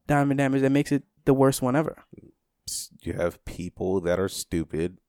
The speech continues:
Speaker 2: in leadership roles that they don't need to be in.
Speaker 1: Is that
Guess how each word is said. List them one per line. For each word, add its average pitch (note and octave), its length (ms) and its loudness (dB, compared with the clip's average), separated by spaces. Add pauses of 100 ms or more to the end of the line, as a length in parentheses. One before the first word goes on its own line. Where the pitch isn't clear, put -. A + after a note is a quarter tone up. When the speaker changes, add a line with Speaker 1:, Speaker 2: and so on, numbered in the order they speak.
(140)
Speaker 2:
in D#2+ 480 -10 (1300)
leadership G2 560 -2
roles F2+ 500 0
that D#2 140 -4
they D#2+ 100 -6
don't D2+ 300 -6
need D#2+ 100 -6
to E2+ 80 -4
be A2 220 -8
in. C#2 200 -8 (2750)
Speaker 1:
Is D#3+ 160 2
that F#3 280 8